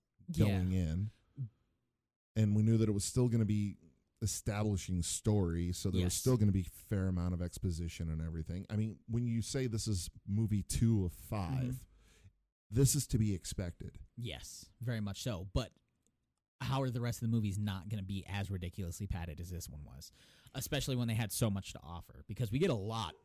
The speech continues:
Speaker 1: in this movie. We
Speaker 2: Yeah.
Speaker 1: really do. We get a lot.
Speaker 2: Yeah,
Speaker 1: But, like,
Speaker 2: absolutely. But the f-,
Speaker 1: especially,
Speaker 2: I
Speaker 1: you
Speaker 2: mean,
Speaker 1: know.
Speaker 2: in a, in a five part the, the third one has to be The Turn.
Speaker 1: Yeah.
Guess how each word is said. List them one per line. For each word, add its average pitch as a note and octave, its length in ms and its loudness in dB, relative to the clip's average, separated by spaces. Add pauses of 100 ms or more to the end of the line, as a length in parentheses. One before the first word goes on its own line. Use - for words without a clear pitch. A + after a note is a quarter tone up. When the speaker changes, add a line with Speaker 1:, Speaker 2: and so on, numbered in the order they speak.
(120)
Speaker 1:
in G2 120 -6
this D#2+ 180 -10
movie. C#2 260 -16
We A#2 120 4
Speaker 2:
Yeah. B2 120 6
Speaker 1:
really B2+ 260 2
do. G2 220 -8
We G#2 160 -6
get G#2 160 -6
a E2 140 -12
lot. D#2 580 -12 (160)
Speaker 2:
Yeah, B2+ 340 0
Speaker 1:
But, G2+ 220 -8
like, F#2 160 -10
Speaker 2:
absolutely. C3 600 -2
But A#2+ 80 -2
the A2+ 40 4 (180)
f-, A#2 60 2
Speaker 1:
especially, E2+ 400 -8
Speaker 2:
I C#3+ 60 2
Speaker 1:
you C#3+ 60 2
Speaker 2:
mean, D3+ 120 -2
Speaker 1:
know. C#3+ 60 -14 (140)
Speaker 2:
in E3 100 2
a, C#3 180 -2 (280)
in C3 100 -2
a G#2+ 60 -2
five C3 580 -8
part D#2+ 380 -6 (1000)
the, B2+ 140 2 (140)
the A2 140 2
third C#3 280 4
one A2 160 4
has A#2 360 4
to A2+ 80 -2
be G2 160 2
The F#2 120 2
Turn. C3+ 380 0 (760)
Speaker 1:
Yeah. F3 280 -2